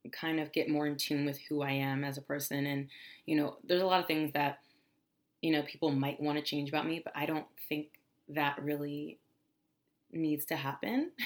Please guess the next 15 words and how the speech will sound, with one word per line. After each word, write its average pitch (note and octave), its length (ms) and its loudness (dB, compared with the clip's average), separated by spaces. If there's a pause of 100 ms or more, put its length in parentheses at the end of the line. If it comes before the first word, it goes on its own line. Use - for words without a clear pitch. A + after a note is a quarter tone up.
<laughs> - 640 4
I E3 140 10
really F3 260 10
love D3+ 320 4
myself G3+ 540 0 (160)
as D#3 200 0
I D#3 60 2
am D3 260 2
right C#3+ 160 0
now. D3 380 -2 (300)
I D#3+ 100 6
know D3+ 180 4
that - 160 0
I C#3+ 60 2
have, C#3 420 0